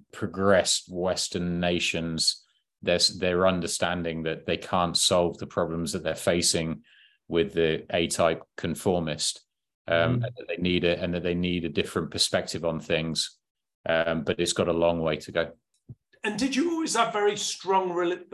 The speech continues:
Speaker 2: beliefs about fairness and equality and opportunity as well, e-, even as a young man?
Speaker 1: Well, <laughs> you know, I touched on it before that,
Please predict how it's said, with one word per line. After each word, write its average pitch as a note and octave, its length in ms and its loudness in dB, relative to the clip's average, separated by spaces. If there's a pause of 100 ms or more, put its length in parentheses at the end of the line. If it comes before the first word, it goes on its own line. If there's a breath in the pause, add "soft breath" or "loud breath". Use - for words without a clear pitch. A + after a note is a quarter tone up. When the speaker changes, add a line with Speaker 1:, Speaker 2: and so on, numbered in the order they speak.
(120)
Speaker 2:
beliefs E3 640 0
about B2 460 0
fairness - 960 -2 (160)
and A#2+ 340 2
equality B2 640 -2
and A#2 80 -4
opportunity A#2+ 800 -4
as G#2 100 -8
well, B2 360 -2
e-, B2+ 180 -4
even B2+ 220 -4
as A#2+ 160 -2
a A#2+ 40 0
young A#2+ 340 -6
man? - 200 -14 (220)
Speaker 1:
Well, A2+ 420 4 (840)
<laughs> - 920 -8
you A#2 100 4
know, G2+ 120 6
I G2 80 6
touched A#2 360 0
on G#2 100 2
it F#2 120 -4
before F#2+ 440 2
that, F2 220 -4